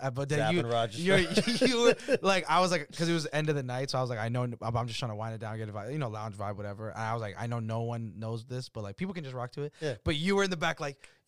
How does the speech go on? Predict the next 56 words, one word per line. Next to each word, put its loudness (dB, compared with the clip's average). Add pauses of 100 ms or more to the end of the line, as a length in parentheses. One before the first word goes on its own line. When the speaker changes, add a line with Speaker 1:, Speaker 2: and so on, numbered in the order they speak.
(140)
Speaker 1:
"Yo!" 6
<laughs> 2
And 4
I 6
was 4
like, -4
"Yes!" 0 (120)
Speaker 2:
I 2
love 2
when 4
I -2
Speaker 1:
<laughs> 2
I -
was 2
Speaker 2:
hear 0
Speaker 1:
like, -2
Speaker 2:
something 2
Speaker 1:
"O-, -2
Speaker 2:
like 4
Speaker 1:
O-Dog 6
Speaker 2:
that 0
Speaker 1:
knows 2
Speaker 2:
people 2
Speaker 1:
this." 2
Speaker 2:
might 2
not 0
Speaker 1:
<laughs> 0
Speaker 2:
know. 0
I 0
mean, 0
it's, -4
I 0
feel 2
like 0
some 0
of -2
these -6
songs, -2
too, 0 (300)
you -4
could, -8
I 0
was -2
listening -6
to 0
a 0
house -2
song -6
the -6
other -2
day, -4
and -6
my -4
girl -2
was -6
like, -6